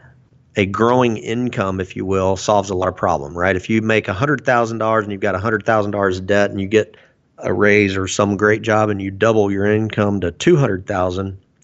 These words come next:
well, now you're, just by virtue of your pay raise, your debt to income ratio has dropped to fifty percent. So one way of solving the problem is by growing the economy. And I like a lot of the things the Trump administration is doing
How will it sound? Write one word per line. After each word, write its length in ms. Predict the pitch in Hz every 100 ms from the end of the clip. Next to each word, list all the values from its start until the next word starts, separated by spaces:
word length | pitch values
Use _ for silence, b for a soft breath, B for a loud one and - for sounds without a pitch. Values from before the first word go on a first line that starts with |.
| -
well, 160 | 101
now 180 | 98 104
you're, 340 | 110 104 98 101 -
just 220 | 107 -
by 240 | 113 104
virtue 440 | 98 - 101 - 104
of 140 | 98
your 220 | 92 92
pay 260 | 85 - 156
raise, 480 | 123 90 85 101 - -
your 420 | 107 104 101 95 B - 107
debt 240 | 113 -
to 140 | -
income 380 | 107 104 104 95
ratio 300 | 92 92 -
has 100 | 98
dropped 300 | 92 101 -
to 80 | -
fifty 360 | 90 151 - 85
percent. 460 | 85 - 95 92
So 120 | - 110
one 260 | 110 180
way 200 | 143 117
of 100 | 113
solving 400 | - 110 110 110
the 80 | 95
problem 560 | 95 104 95 95 95 95 b b -
is 120 | 98
by 460 | 101 101 98 92 - _ _ _ 107
growing 460 | 101 113 113 104
the 140 | 95 92
economy. 600 | 90 98 92 73 85 - _ _ -
And 100 | 95
I 80 |
like 340 | 98 107 113 113
a 40 |
lot 180 | 117 113
of 100 | 104
the 80 | -
things 240 | 107 98
the 120 | 92
Trump 280 | 87 107 98
administration 640 | 107 101 98 - 104 -
is 140 | 98 92
doing 440 | 101 101 104 -